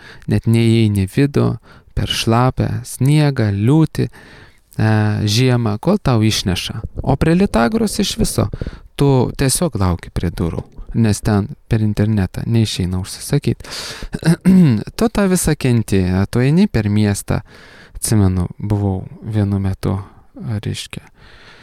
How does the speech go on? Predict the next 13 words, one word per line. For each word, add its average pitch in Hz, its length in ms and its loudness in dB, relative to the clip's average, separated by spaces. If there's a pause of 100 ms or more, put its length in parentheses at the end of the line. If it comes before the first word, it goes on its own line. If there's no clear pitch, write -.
(1300)
mieste, 139 480 2
norėjau 147 300 4 (100)
tiesiog 110 380 2
užeit, 101 420 2 (160)
sušalau, 123 680 0 (100)
arbatos 156 640 0
išgert, 95 540 0 (100)
buvo 101 320 -2
lietus, 123 640 0 (260)
aš - 160 -6
negalėjau 143 480 2
net 147 240 0
įeit 160 460 0